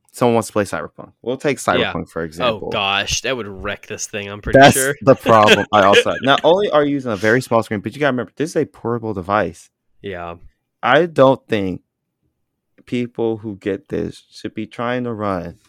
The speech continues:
Speaker 1: Cyberpunk, um, Borderlands, Call of Duty at that point. Now, old school Call of
Speaker 2: Yeah.
Speaker 1: Duty? Now, like, your Black Ops two, like, your older Call of Duty games,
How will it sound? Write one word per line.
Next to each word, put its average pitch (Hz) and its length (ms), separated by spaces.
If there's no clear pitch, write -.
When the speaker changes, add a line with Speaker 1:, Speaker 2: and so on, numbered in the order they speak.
Speaker 1:
Cyberpunk, 104 800
um, 85 380
Borderlands, 101 360
Call 160 240
of 123 120
Duty 104 320
at 87 140
that - 220
point. - 200
Now, 127 200
old 139 240
school 117 180
Call 117 260
of 113 60
Speaker 2:
Yeah. - 60
Speaker 1:
Duty? 381 120
Now, 127 140
like, 110 160
your 110 80
Black 117 240
Ops - 200
two, 151 800
like, 92 240
your 120 240
older 151 420
Call 143 300
of 139 100
Duty 135 220
games, 127 460